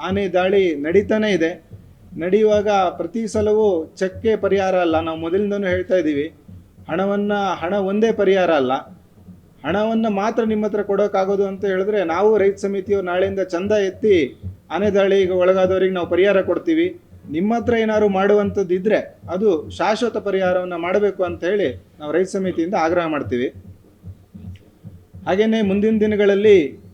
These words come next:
ಶೃಂಗೇರಿ ಕ್ಷೇತ್ರ ಮಟ್ಟದಲ್ಲಿ ಹಳ್ಳಿ ಹಳ್ಳಿಗಳಲ್ಲಿ ಜನರನ್ನ, ಜನಾಭಿಪ್ರಾಯವನ್ನ ರೂಪಿಸುವ ಸಲುವಾಗಿ ಹಾಗೇನೆ ಅಭಿಯಾನವನ್ನ ರೂಪಿಸಿ ನಮ್ಮ ರೈತರು, ಕಾರ್ಮಿಕರಿಗೆ ಮುಂದೆ ಬರುವಂತಹ ಅಪಾಯಕಾರಿ ಅರಣ್ಯ ಯೋಜನೆಗಳು,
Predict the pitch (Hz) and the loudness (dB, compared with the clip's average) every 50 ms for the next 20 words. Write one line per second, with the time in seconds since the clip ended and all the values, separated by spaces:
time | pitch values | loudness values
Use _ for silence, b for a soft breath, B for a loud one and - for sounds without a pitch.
0 | - - 170 185 202 202 214 214 214 214 220 208 208 - 185 196 196 202 208 208 | -12 -8 -6 -4 0 2 4 4 6 6 4 2 2 0 0 0 0 0 0 0
1 | 202 202 202 - 202 180 185 170 143 123 - - - _ _ _ _ - - - | 0 -2 0 -2 0 2 2 2 2 0 -4 -8 -14 _ _ _ _ -20 -20 -20
2 | - _ _ _ - - 147 160 202 220 226 220 208 185 190 208 214 208 208 202 | -20 _ _ _ -10 -2 0 0 2 4 4 4 4 4 4 4 4 4 4 6
3 | 208 202 202 196 202 208 214 214 214 175 135 151 165 180 196 208 208 208 196 196 | 4 4 4 4 4 4 2 2 0 -2 -2 -2 -2 0 0 0 0 0 -2 -2
4 | 196 202 208 214 214 214 208 - - 90 - - _ _ _ _ - _ - 147 | -2 -2 -2 -2 -4 -6 -8 -12 -20 -20 -20 -20 _ _ _ _ -20 _ -6 -4
5 | 151 175 196 202 208 226 208 - - 196 190 196 196 196 190 190 190 196 185 175 | -2 0 0 0 2 0 -2 0 0 0 2 2 2 0 -2 -2 -2 -2 0 0
6 | 180 185 180 202 185 - 202 190 185 180 190 190 - - 175 180 185 185 185 185 | 0 0 0 -2 -4 -2 -2 -2 -2 -4 -8 -10 -4 -2 0 0 2 2 2 2
7 | 185 208 208 175 170 180 175 190 190 202 202 185 151 - - - _ _ _ _ | 2 2 2 2 0 -2 0 0 0 0 0 -2 -4 -6 -8 -16 _ _ _ _
8 | _ _ _ - 131 143 156 208 226 226 226 220 220 214 208 202 202 202 196 185 | _ _ _ -8 -4 0 2 2 2 4 2 2 2 2 0 0 0 -2 -2 -2
9 | 175 151 - - 151 175 202 196 226 208 190 220 196 151 120 117 - - _ _ | -4 -6 -6 -4 -2 0 0 0 -2 -4 -2 0 0 0 0 -4 -10 -20 _ _
10 | _ _ _ _ _ _ _ - - 156 180 196 196 175 170 185 208 208 - 220 | _ _ _ _ _ _ _ -12 -8 -6 -4 0 0 2 4 2 2 2 2 2
11 | 214 214 220 202 214 180 175 190 202 208 208 196 202 202 196 190 180 175 139 123 | 4 6 4 4 4 2 0 2 2 2 0 2 2 2 2 2 2 2 0 -2
12 | - - - 143 156 180 208 214 208 214 214 180 190 185 190 196 202 196 190 - | -4 -12 -10 -6 -4 -2 0 2 2 2 2 2 2 2 2 2 0 -2 -2 -2
13 | 202 180 175 165 156 147 151 - 220 202 208 214 214 208 208 208 190 196 190 196 | 0 0 2 0 0 0 -2 0 2 2 2 2 0 0 0 0 0 2 4 4
14 | 196 160 151 170 190 208 208 208 202 196 175 185 190 190 185 180 185 190 202 | 4 4 2 2 0 2 2 2 2 2 2 0 0 0 0 2 2 2 0